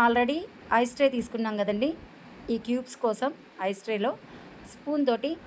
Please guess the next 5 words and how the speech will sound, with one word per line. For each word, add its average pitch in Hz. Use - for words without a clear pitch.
మొత్తం 247
ఫిల్ 254
చేసేసుకుందామండి. 190
చూసారా, 226
ఇలా 214